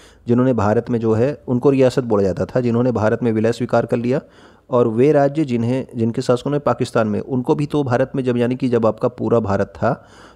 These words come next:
तो जो भी रियासतें, अभी मान लो ये पाकिस्तान वाला क्षेत्र है, तो वहाँ पे भी अगर रियासत थी तो उसको भी रियासत ही बोला जाता था। यहाँ पर भी जो रियासत थी उसको भी रियासत बोला जाता था। ठीक है, तो जिन्होंने पाकिस्तान के स्वीकार कर लिया वो भी रियासत थे,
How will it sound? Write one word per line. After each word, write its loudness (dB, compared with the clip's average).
तो 2
जो 2
भी 0
रियासतें, 0
अभी 0
मान 0
लो 0
ये 0
पाकिस्तान -4
वाला 2
क्षेत्र -8
है, -2
तो -2
वहाँ 0
पे -2
भी -4
अगर 0
रियासत 0
थी -2
तो 0
उसको 0
भी -2
रियासत 0
ही -4
बोला -2
जाता -2
था। -14
यहाँ 0
पर -2
भी -4
जो -2
रियासत 0
थी -4
उसको -4
भी 0
रियासत 0
बोला -2
जाता -2
था। -6
ठीक -2
है, 2
तो 0
जिन्होंने 0
पाकिस्तान -2
के -6
स्वीकार -2
कर -2
लिया 0
वो 2
भी 2
रियासत 0
थे, -2